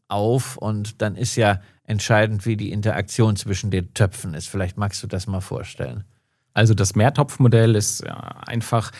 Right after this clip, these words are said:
Speaker 2: eine Weiterentwicklung der statischen Entnahmen, um's auch mal einzuordnen. Denn im Mehrtopfmodell hab ich eben auch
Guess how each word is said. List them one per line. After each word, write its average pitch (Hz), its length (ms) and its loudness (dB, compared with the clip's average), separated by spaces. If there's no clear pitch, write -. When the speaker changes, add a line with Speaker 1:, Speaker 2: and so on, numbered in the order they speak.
Speaker 2:
eine 104 160 2
Weiterentwicklung 120 920 2
der 92 260 -2
statischen 98 720 0
Entnahmen, 98 420 -6
um's 104 260 -4
auch - 160 -4
mal 104 140 -2
einzuordnen. 95 720 0
Denn 87 220 -2
im 101 140 2
Mehrtopfmodell 110 800 4
hab 98 160 -2
ich - 240 -4
eben 104 320 -2
auch 107 420 0